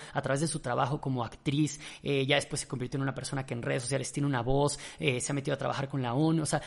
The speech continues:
de-, hemos visto que ha trabajado en diferentes cosas y ahora la atacan porque subió una foto, eh,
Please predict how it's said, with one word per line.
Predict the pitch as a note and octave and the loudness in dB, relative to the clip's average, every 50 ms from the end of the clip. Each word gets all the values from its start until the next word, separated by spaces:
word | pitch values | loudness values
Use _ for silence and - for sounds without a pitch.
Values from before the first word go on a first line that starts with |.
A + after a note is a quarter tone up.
| - - - - | -8 -14 -14 -4
de-, | - C#3+ D3 D#3+ - | -2 -2 0 0 2
hemos | F3 E3 F3 F#3 F3+ | 2 2 2 2 2
visto | E3 F3 - - D#3+ | 0 -2 -2 -4 -4
que | - - C#3+ C3+ C3 - | -2 0 0 0 0 -2
ha | C#3 | -4
trabajado | C3+ D#3 D#3+ C#3+ C3+ C#3+ C#3 D3 D3 | -2 2 2 2 2 2 2 2 2
en | C#3+ | 0
diferentes | C#3+ C3 - C3 C3+ C3+ C3+ C#3+ - | 0 -2 -2 -2 -2 -2 -2 -4 -6
cosas | - D3+ D3 D#3 D3+ - - - - - - - | -2 0 0 0 0 -2 -8 -14 -18 -18 -6 0
y | - D#3+ | 4 6
ahora | D#3 E3 F3 F#3 | 6 8 8 6
la | F3+ E3+ | 6 4
atacan | D#3+ - E3+ E3 F#3 F3+ | 4 2 0 2 2 4
porque | - - - - | 4 4 4 4
subió | C3+ - D3 C#3 D3+ | 0 -2 0 2 2
una | D3+ D#3+ D3+ | 2 2 2
foto, | - - D#3 D#3 - F3 E3+ E3+ - | 2 0 -2 0 0 -2 -2 -4 -4
eh, | - D3 C3+ C3+ C3 B2+ C3 C3 B2+ C3 C3+ | -4 -2 0 0 0 2 2 2 0 0 -2